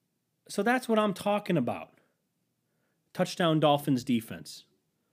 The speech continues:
You know what I mean? I needed Jalen Waddle to score that touchdown. Pick six from Ian Book. Tough. You know what I mean? I almost bought in. The Rolls Royce Dawn. Three hundred fifty-six thousand. How much is a Lamborghini Urus?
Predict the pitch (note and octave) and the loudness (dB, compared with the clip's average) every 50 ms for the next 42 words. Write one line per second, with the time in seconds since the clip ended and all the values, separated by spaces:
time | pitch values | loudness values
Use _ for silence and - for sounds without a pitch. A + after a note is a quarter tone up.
0 | _ _ _ _ _ _ _ C3 D3 D#3 D#3+ D#3+ D#3+ D#3 D3 D3 D#3 E3+ F3 D3+ | _ _ _ _ _ _ _ 8 10 10 12 10 10 10 12 10 10 10 8 6
1 | B2 B2 C3+ C3+ C3+ B2+ A#2+ A#2 A2+ A2+ A2 G#2+ - - - G#2 F2+ E2 - - | 8 8 8 8 8 8 8 8 8 6 6 4 2 0 -2 -2 -2 -2 -4 -8
2 | F2+ - - D#2+ D#2 - - D3+ D3 - - - D3+ - - C3+ B2 B2+ C3 B2 | -10 -8 -10 -12 -12 0 0 0 0 0 -2 -2 -2 0 2 2 4 4 6 6
3 | A#2 A2 A2 E2+ - - - B2 F#2+ - - - - _ _ _ _ _ _ _ | 6 4 2 0 -2 0 0 0 0 0 -6 -14 -20 _ _ _ _ _ _ _
4 | _ _ _ - F#2+ G#2 A#2 A#2+ B2+ B2+ B2+ C3 C#3 C3+ B2 A2+ - B2 A#2 A2+ | _ _ _ -6 -2 2 6 6 6 6 6 6 6 4 4 4 4 6 6 6
5 | A#2 A2 F#2 - - - - - - _ _ - E3+ A3+ A#3+ A#3 G3+ A3 G#3+ G#3 | 6 4 2 0 -6 -18 -20 -20 -20 _ _ 8 12 12 12 12 12 10 8 8
6 | F#3 D#3 - - D#3+ E3 D#3+ C3 F#2+ F2 - _ _ _ _ _ - F3 F#3 E3+ | 8 6 6 6 6 8 6 6 4 2 -4 _ _ _ _ _ 2 4 4 4
7 | D3 - F3 E3+ D#3 - D3+ - - D3 A#2+ A#2 A2+ F3 G#3+ A#3 G#3+ - G#3 G3+ | 4 4 2 0 0 0 0 2 2 2 2 4 4 4 4 4 4 4 4 6
8 | F#3+ E3 E3 E3+ F#3 F3+ F3 F3 D#3+ D3+ E3 E3+ E3+ E3 D#3 C#3+ D#3 D#3 C3 G2 | 6 6 6 6 6 6 6 6 6 8 8 10 10 10 10 12 10 10 10 8
9 | - - - - - | 4 0 -10 -14 -16